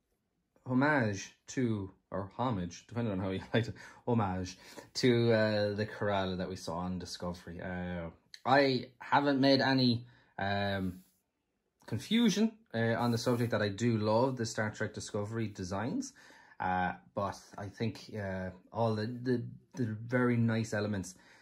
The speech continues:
have been kept with the Gagarin, and some nice additions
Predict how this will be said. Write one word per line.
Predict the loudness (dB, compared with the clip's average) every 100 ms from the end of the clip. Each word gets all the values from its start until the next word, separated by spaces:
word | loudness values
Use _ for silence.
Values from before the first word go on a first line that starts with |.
| _
have | -12 -10
been | -8
kept | -8 -2 -2 -2 -16 -18 _ _ _ -4
with | -4 -2
the |
Gagarin, | -4 -2 0 0 0 -6 -8 -6
and | -4 -4
some | -6 -4 0 0
nice | 0 -4 -6 -10 -14 -10
additions | -6 -4 -4 -4 -6 -6